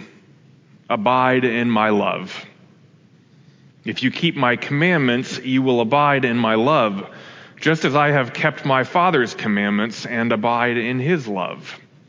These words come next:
I have said these things to you so that my joy may be in you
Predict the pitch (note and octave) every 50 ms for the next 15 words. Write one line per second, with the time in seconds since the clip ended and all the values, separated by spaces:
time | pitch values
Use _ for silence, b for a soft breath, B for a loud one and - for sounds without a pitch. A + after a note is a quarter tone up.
0 | b b b b b b b b b _ - - _ - - - - - - -
1 | - - G#2 G#2 A2 G#2 - - D#3+ D3 C#3 C#3 C#3 C#3+ C#3+ C3+ C#3+ - C#3+ C#3+
2 | D3+ D3 B2+ - - A#2+ A#2 C3 D3 D3+ C#3+ - B2+ A2+ G#2+ A#2 A2+ A#2 - B2
3 | A#2+ A#2 A2+ A2+ A2 A2 G#2+ A2+ C3+ D3 D3+ D3 D3 D3 C#3 C3 B2 A#2+ A#2+ A2
4 | A2 A#2 A#2 A#2+ A2 A2 A2+ A#2+ C3+ B2+ G#2+ G2+ G2+ G2 G2+ G2 F#2 B